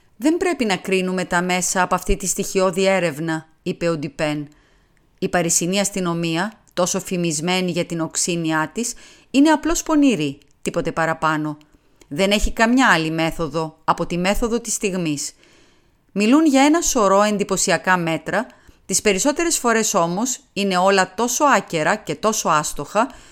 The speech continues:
ώστε θυμίζουν τον κύριο Ζουρντάν, που φώναζε να του φέρουν τη robe de chambre pour mieux entendre la musique». Οι αστυνομικοί μας έχουν συχνά καταπληκτικές επιτυχίες.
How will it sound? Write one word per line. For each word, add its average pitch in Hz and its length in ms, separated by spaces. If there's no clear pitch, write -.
ώστε 214 240
θυμίζουν 277 500
τον 247 180
κύριο 240 280
Ζουρντάν, 190 640
που 196 100
φώναζε 220 440
να 214 140
του 190 100
φέρουν 214 400
τη 208 140
robe 208 180
de 196 100
chambre 196 500
pour 175 160
mieux 190 400
entendre 185 320
la 185 140
musique». 180 520
Οι 196 140
αστυνομικοί 190 600
μας 240 200
έχουν 240 240
συχνά 202 400
καταπληκτικές 202 760
επιτυχίες. 156 720